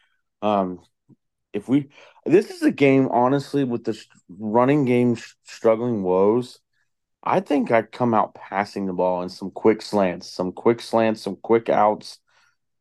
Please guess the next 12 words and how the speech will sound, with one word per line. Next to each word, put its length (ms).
Get 220
Kyle 340
comfortable, 800
spread 420
their 160
defense, 380
'cause 140
they're 100
gonna 180
load 220
the 40
box, 440